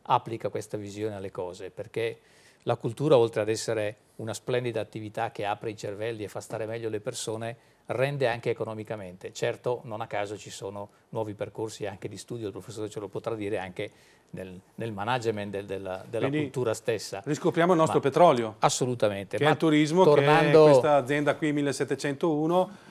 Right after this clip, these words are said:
Speaker 2: che è il
Speaker 1: No,
Speaker 2: professore
Speaker 1: non
Speaker 2: che
Speaker 1: ci
Speaker 2: forma
Speaker 1: sono
Speaker 2: dei manager che devono andare a gestire queste aziende,
Speaker 1: Non ci
Speaker 2: che
Speaker 1: sono,
Speaker 2: devono avere
Speaker 1: non
Speaker 2: una
Speaker 1: ci sono
Speaker 2: visione
Speaker 1: dubbi.
Speaker 2: anche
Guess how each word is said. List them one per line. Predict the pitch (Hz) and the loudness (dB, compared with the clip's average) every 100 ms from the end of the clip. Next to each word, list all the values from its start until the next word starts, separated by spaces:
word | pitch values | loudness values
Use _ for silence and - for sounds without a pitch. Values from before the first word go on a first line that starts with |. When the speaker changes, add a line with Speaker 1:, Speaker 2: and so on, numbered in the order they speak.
| - - | -20 -14
Speaker 2:
che | - 143 | -2 2
è | |
il | 143 | 2
Speaker 1:
No, | |
Speaker 2:
professore | 139 139 139 160 151 | 2 0 0 4 4
Speaker 1:
non | |
Speaker 2:
che | 139 | 4
Speaker 1:
ci | 131 | 4
Speaker 2:
forma | 156 135 | 6 6
Speaker 1:
sono | 143 | 6
Speaker 2:
dei | 143 | 4
manager | 135 147 147 131 135 131 | 4 2 2 2 2 2
che | 135 131 | 0 2
devono | 127 147 143 | 4 2 2
andare | 131 135 139 | 4 6 8
a | |
gestire | 127 127 - 147 135 | 6 2 0 2 2
queste | 131 123 139 | 0 -2 -4
aziende, | 120 135 131 123 156 170 | -2 -2 -2 -2 -4 -6
Speaker 1:
Non | - 110 | -10 -10
ci | - | -4
Speaker 2:
che | 113 | -2
Speaker 1:
sono, | 147 | 2
Speaker 2:
devono | 143 147 | 2 4
avere | 135 143 | 4 4
Speaker 1:
non | - | 4
Speaker 2:
una | |
Speaker 1:
ci | - | 2
sono | 135 131 139 | 2 4 4
Speaker 2:
visione | 131 131 | 2 0
Speaker 1:
dubbi. | 127 | 0
Speaker 2:
anche | 131 120 | -2 -4